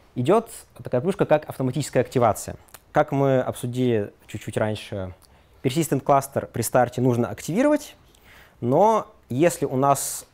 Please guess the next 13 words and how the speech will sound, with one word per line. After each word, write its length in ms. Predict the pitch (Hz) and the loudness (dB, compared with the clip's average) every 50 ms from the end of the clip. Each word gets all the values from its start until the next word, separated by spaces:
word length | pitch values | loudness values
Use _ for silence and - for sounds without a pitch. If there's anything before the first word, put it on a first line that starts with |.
| _ _ _ _ - | _ _ _ _ -10
э, 200 | 110 101 95 90 90 - _ - | -8 -6 -6 -6 -10 -12 _ -10
этот, 340 | - 120 - - 113 - - | -10 -10 -8 -10 -10 -6 -4
мы 100 | 135 127 | -2 0
поднимаем 360 | - 139 147 156 151 139 135 | 0 2 2 2 2 2 2
кластер 360 | - 147 143 139 - - 131 | 2 2 2 2 2 0 0
не 100 | 127 131 | 0 0
с 100 | - - | -2 0
нуля, 360 | 147 139 135 131 123 113 104 - | 0 2 2 4 2 2 0 -2
а 60 | - | -6
с 40 | - | -8
каких-то 360 | - 107 - 117 - - 117 | -8 -8 -8 -8 -8 -8 -4
данных, 520 | 107 110 117 113 101 92 90 85 - - _ _ - | 0 0 0 0 0 -2 -6 -10 -12 -18 _ _ -10
и 280 | 107 110 110 107 110 | -8 -6 -6 -6 -6